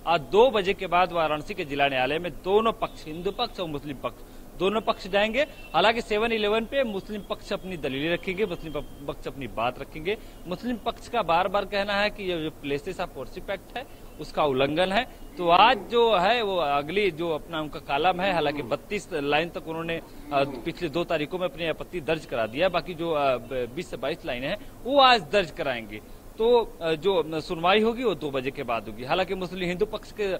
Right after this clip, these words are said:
लोगों का बार बार कहना है कि जो आज आजादी से पहले भी सिंगार गौरी की पूजा होता था, तो प्लेसेस ऑफ वर्शिप एक्ट का उल्लंघन नहीं है। तो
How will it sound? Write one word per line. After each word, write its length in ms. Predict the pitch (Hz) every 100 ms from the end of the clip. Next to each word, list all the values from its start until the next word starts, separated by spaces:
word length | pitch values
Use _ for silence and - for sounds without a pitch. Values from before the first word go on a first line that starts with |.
| - - 156
लोगों 280 | 165 180 208
का 100 | 208
बार 200 | 165 175
बार 120 | 202
कहना 300 | 196 202 214
है 140 | 220 220
कि 200 | 233 202
जो 180 | 196
आज 200 | 190 156 - - - -
आजादी 380 | 143 151 156 202
से 120 | 214
पहले 440 | 196 175 208 220 - - - -
भी 160 | 208
सिंगार 380 | - 180 190 190
गौरी 240 | 180 190
की 100 | 196
पूजा 300 | 196 - 170
होता 280 | 175 180 190
था, 160 | 180 196
तो 120 | 190
प्लेसेस 440 | - 180 180 208
ऑफ 100 | 220 202
वर्शिप 300 | 180 214 180
एक्ट 280 | 185 - -
का 80 | 202
उल्लंघन 340 | 196 196 202
नहीं 200 | 185 135
है। 80 | 107 - - - - -
तो 240 | 220